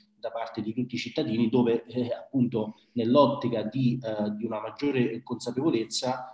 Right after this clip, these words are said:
eh, e quindi nell'ottica del cosiddetto consenso informato, i cittadini possono informarsi su,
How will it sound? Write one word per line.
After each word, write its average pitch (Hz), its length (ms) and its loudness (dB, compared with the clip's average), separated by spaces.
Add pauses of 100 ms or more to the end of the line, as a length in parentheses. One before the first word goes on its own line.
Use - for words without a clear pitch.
(120)
eh, 107 200 -6
e 120 120 -10
quindi 113 340 0
nell'ottica 117 460 2
del 107 120 0
cosiddetto 123 460 -4
consenso 113 380 -4
informato, 117 460 -2
i 113 40 -4
cittadini 117 420 0
possono 123 420 0
informarsi 120 680 -2
su, 127 380 2